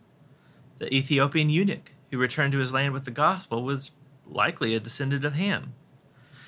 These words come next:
And Jesus encountered a Canaanite woman and admired her faith.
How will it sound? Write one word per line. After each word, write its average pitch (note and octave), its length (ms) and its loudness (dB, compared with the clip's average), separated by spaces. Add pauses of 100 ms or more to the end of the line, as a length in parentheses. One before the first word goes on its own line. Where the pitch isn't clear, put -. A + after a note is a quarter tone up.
(220)
And C3 180 2
Jesus C3 560 2
encountered D3 600 0
a C#3+ 40 -2
Canaanite E3 600 -2
woman D3 440 -2 (720)
and C3+ 100 -2
admired C#3 520 2
her D3 120 -4
faith. F3+ 320 -6